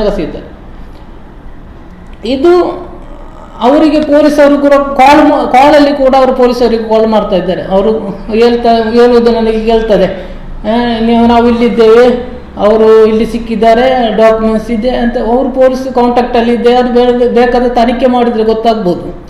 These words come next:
ಅಂತ ನನಗೆ ಒಂದು ಶಂಕೆ ಇದೆ ಅವರು ಮಾತಾಡುವ ಇದರಲ್ಲಿ. ಆದರೂ ಅವರು ಕಳುಹಿಸುವಾಗ ಕೂಡ ಅವರು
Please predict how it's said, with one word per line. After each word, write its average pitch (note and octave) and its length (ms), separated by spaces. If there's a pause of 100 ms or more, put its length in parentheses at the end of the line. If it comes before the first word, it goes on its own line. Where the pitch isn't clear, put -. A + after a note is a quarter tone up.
(720)
ಅಂತ A#3+ 180
ನನಗೆ C#4+ 440
ಒಂದು D4 520
ಶಂಕೆ C4 260
ಇದೆ C4 240
ಅವರು C4 400
ಮಾತಾಡುವ C4 460
ಇದರಲ್ಲಿ. G#3+ 640 (300)
ಆದರೂ D#4 760
ಅವರು D4+ 440
ಕಳುಹಿಸುವಾಗ C4 800
ಕೂಡ B3+ 280
ಅವರು B3+ 680